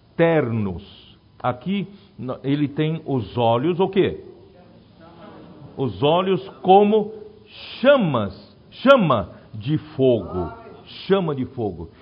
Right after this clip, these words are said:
Irmãos, na era do Apocalipse, ele quer, ele quer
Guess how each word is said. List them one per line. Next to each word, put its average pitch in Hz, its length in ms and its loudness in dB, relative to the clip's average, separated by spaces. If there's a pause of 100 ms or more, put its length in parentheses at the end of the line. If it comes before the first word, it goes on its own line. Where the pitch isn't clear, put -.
(160)
Irmãos, 175 440 0 (400)
na 135 320 -4
era 185 320 -2
do 131 160 -2
Apocalipse, 127 920 -4 (600)
ele 135 320 2
quer, 127 460 -2 (1700)
ele 131 220 -2
quer 131 420 -4